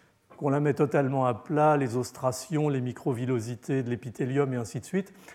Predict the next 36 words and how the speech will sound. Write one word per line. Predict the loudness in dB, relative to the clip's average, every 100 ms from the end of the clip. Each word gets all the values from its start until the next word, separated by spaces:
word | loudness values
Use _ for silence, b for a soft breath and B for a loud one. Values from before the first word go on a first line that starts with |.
| B -4
on | 0
arrive | 2 2
à | 2
une | -2
surface | -6 -2 -2 -2
de | -4
deux | -4
cents | -4 -4
mètres | -6 -6
carrés, | -4 -4 -6
c'est-à-dire | -8 -8
un, | -8 -6
un | -4
court | -2 0
de | 0
tennis | -2 -4 -4
et | -4
demi. | -4 -6
Ça | -6 -6
veut | -2
dire | 2 2 2
qu'on | 2 2 0 -14 -20 -8 -2 2 4
est | 4 4
en | 2
permanence | 4 4 4 2 2 2 -2 -12 -18 _ _ _ -12
dans | 2 4
notre | 4 2 -2
interface | -2 -2 -2 0 0 0
avec | -4 -4 -4
le | -4 -6 -6 -2
monde, | 0 2 0 -4 -4
euh, | -4 -4 -6
microbien, | -6 -6 -4 -2 -2 -2
avec | -4 -4
le | -4
microbiote, | -6 -6 -4 -2 -2 -2